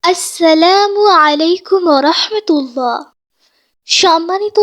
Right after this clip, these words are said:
এসবিএফএস টিভি চ্যানেলের দর্শক মণ্ডলী, আপনি কি আপনার চেহারা নিয়ে চিন্তিত আছেন?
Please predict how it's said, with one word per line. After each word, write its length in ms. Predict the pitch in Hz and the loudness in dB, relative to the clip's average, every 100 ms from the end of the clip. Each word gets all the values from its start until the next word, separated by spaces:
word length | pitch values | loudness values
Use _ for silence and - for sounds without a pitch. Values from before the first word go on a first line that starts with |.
| 415 311 302 | 0 -2 -2
এসবিএফএস 840 | 294 311 302 294 294 302 349 339 | -4 -2 -2 0 -2 -4 -6 -6
টিভি 240 | - 349 349 | -2 0 0
চ্যানেলের 560 | - 285 269 277 285 269 | 0 -2 -2 -4 -4 -4
দর্শক 440 | 269 277 - 339 349 | -4 -2 -4 -6 -2
মণ্ডলী, 460 | 349 349 392 277 277 _ _ _ _ _ _ _ _ _ | -2 0 -2 -4 -10 _ _ _ _ _ _ _ _ _
আপনি 280 | 311 320 403 | -4 -2 -4
কি 140 | 415 427 | 0 0
আপনার 300 | 427 - 427 | 2 0 -2
চেহারা 420 | - - 339 403 415 | -2 -4 0 0 2
নিয়ে 180 | 427 427 | 0 0
চিন্তিত 380 | - 294 311 320 | -2 -4 -4 -2
আছেন? 420 | 381 403 - 415 | -2 -2 -6 -8